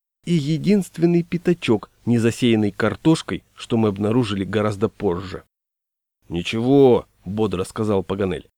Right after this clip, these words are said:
«у нас местечко не хуже». И он повёл нас вперёд по густой траве, под которой, как мы потом выяснили, находилось картофельное поле. «Здесь», Паганель указал на дикие заросли какой-то высокой переплетающейся травы.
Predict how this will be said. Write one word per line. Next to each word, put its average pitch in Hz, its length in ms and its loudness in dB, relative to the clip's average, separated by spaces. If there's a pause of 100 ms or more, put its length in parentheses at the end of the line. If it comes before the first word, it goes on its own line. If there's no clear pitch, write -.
(220)
«у 107 100 -2
нас 156 220 2
местечко 127 540 -2
не 123 80 2
хуже». 110 420 -2 (580)
И 185 100 0
он 220 200 2
повёл 151 340 0
нас 139 260 0
вперёд 131 460 0
по 107 120 -4
густой 107 380 -2
траве, 113 500 -4
под - 180 -2
которой, 147 380 0
как - 220 -4
мы 143 160 2
потом 113 420 -2
выяснили, 113 680 -2
находилось 123 540 -2
картофельное 107 680 -2
поле. - 360 -6 (960)
«Здесь», 143 520 0 (500)
Паганель 117 460 0
указал 113 400 2
на 117 140 2
дикие 110 340 -4
заросли 117 460 -2
какой-то 107 420 -4
высокой 107 560 -4
переплетающейся 107 960 -4
травы. 104 440 -6